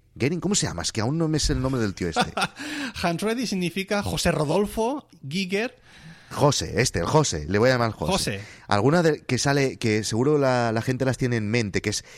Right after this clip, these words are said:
Speaker 1: esta mujer muy pálida, que le sale como unas cosas mecánicas de la cabeza y tiene los ojos así un poco achinadas.
Speaker 2: Sí.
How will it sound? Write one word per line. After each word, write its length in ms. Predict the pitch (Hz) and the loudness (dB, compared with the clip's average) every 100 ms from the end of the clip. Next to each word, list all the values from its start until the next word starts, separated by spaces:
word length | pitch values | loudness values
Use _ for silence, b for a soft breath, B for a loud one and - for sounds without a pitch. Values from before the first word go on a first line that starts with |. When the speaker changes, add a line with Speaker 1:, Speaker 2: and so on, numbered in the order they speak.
| B B | B B
Speaker 1:
esta 440 | - 113 - 120 113 | -4 -2 0 -2 0
mujer 480 | 110 - 123 123 | -2 0 0 2
muy 220 | 120 120 113 | 0 0 -2
pálida, 840 | - 127 117 107 101 104 143 220 B B B | 0 0 0 0 2 2 0 -4 B B B
que 100 | 117 | 2
le 120 | 113 | 2
sale 260 | 110 127 127 | 2 2 2
como 240 | 127 120 | 2 0
unas 340 | 120 117 110 - | 0 0 -2 -2
cosas 320 | 117 117 107 | -2 -2 -2
mecánicas 640 | 107 - 117 113 95 104 | -4 2 0 0 -2 0
de 80 | 101 | 0
la 100 | 98 | 0
cabeza 480 | 101 98 127 - 107 | 0 0 0 0 -2
y 80 | 104 | 0
tiene 280 | 113 110 | -2 -2
los 220 | 110 107 117 | -2 -2 -2
ojos 180 | 110 | -4
así 240 | 107 - 107 | -4 -2 -2
un 120 | 107 | -2
poco 180 | 101 - | -4 -4
achinadas. 580 | 104 98 101 131 107 - | -4 -4 -2 0 0 -2
Speaker 2:
Sí. 180 | 151 | -4